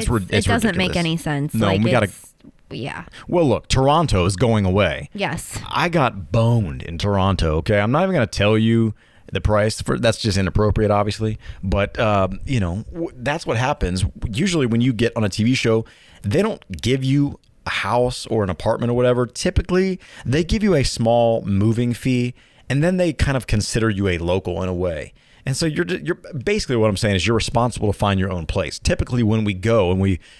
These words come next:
Speaker 2: quote, move to a, a city to shoot, we Airbnb something,
Speaker 1: Mm-hmm.
Speaker 2: you know, for, like, months at a time, we'll Airbnb something. So that's what we're doing in Toronto. Let me tell you, that city is expensive.
Speaker 1: I think that's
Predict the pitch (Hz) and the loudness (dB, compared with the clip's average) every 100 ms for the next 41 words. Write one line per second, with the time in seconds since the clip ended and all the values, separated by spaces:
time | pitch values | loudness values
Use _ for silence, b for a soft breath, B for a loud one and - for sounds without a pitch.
0 | B - 113 - - 110 123 120 - 101 | B 0 0 0 -2 0 2 2 0 0
1 | 90 - - - 117 95 87 - - 117 | 2 0 -4 0 0 0 -2 -2 0 0
2 | - b b b b - 139 139 123 104 | -2 b b b b -2 -2 0 0 2
3 | 98 90 85 85 104 95 104 101 98 196 | 2 2 0 0 0 0 0 0 -4 -6
4 | 180 165 104 95 98 90 92 90 90 95 | -6 -2 -2 0 0 0 2 0 0 -2
5 | 87 90 87 87 85 85 82 85 90 - | 0 0 2 0 2 0 0 0 0 0
6 | 98 104 - 175 185 156 110 98 92 90 | -2 -2 2 2 2 0 2 2 2 0
7 | 87 B B - 107 98 107 104 b b | -4 B B -2 0 2 2 0 b b
8 | - 226 214 151 107 175 - 123 143 - | 0 0 2 2 2 0 0 -2 -2 -2
9 | 95 - 110 - - - 147 160 117 156 | -6 -4 -6 -6 -14 -6 -4 0 0 0
10 | 156 - - 151 135 67 - - 349 311 | 0 -4 0 2 2 -2 -14 -14 -12 -14